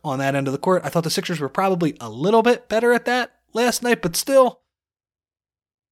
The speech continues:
leave something to be desired. You know, Danny Green does not give you that element that, that well.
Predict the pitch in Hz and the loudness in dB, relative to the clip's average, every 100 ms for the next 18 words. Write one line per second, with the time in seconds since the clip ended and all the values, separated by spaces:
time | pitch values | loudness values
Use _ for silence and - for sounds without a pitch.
0 | _ 175 214 - 214 214 214 196 208 185 | _ -4 -2 2 0 0 -2 0 0 2
1 | 180 175 175 165 - - 135 131 127 156 | 4 6 4 2 -6 -12 -6 -4 0 0
2 | 160 143 156 139 131 131 143 147 - 147 | 0 0 0 0 -4 -2 -2 -2 -4 -4
3 | 131 139 131 131 - _ _ _ _ _ | -2 0 0 0 -6 _ _ _ _ _
4 | _ _ _ _ _ _ _ _ - 123 | _ _ _ _ _ _ _ _ -12 -4
5 | 123 131 131 123 127 127 120 - _ _ | -4 -4 -4 -4 -4 -4 -8 -12 _ _
6 | 139 127 117 - 120 113 113 110 - | -4 -4 -4 -6 -6 -4 -4 -6 -8